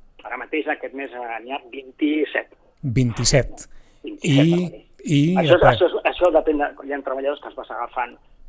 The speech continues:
Speaker 1: en funció, per exemple, aquest, aquest mes, aquest mes l'han tingut al campus, vull dir, no és una, una xifra fixa,
Speaker 2: Sí,
Speaker 1: no?
Speaker 2: sí, sí.
Speaker 1: Vora els trenta, vora els
Speaker 2: Mhm.
Speaker 1: trenta estem parlant.
Speaker 2: I, i aleshores, senyor Fernández, a partir de la, de la seva intervenció,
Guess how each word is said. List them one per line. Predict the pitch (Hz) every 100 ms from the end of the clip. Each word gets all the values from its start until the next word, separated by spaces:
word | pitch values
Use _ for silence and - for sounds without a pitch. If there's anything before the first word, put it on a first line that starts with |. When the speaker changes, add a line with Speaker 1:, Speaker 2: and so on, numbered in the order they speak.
| -
Speaker 1:
en | 104
funció, | 117 110 120
per | 123
exemple, | 113 107
aquest, | 110 110 123
aquest | 107 110
mes, | 113 113 113 117
aquest | 113 - 110
mes | 117 110
l'han | 117 110
tingut | 110 110
al | -
campus, | 160 160 139 147 -
vull | -
dir, | 120
no | 127
és |
una, | 147 135 -
una | 123
xifra | - - 113 -
fixa, | - - - -
Speaker 2:
Sí, | - 156
Speaker 1:
no? | 185
Speaker 2:
sí, | 160
sí. | -
Speaker 1:
Vora | 175 165
els | -
trenta, | 156 - - -
vora | 160
els | 123
Speaker 2:
Mhm. | 104
Speaker 1:
trenta | 139 165
estem | - - -
parlant. | - -
Speaker 2:
I, | 147 147 160 202 -
i | 147 143 147 143
aleshores, | 127 113 113 110 143 156
senyor | 151 135
Fernández, | 147 127 143 156 151
a |
partir | - - 131
de | 120
la, | 113 110
de | 110 117
la | 117 113
seva | - 131
intervenció, | 120 127 120 120 143 151 196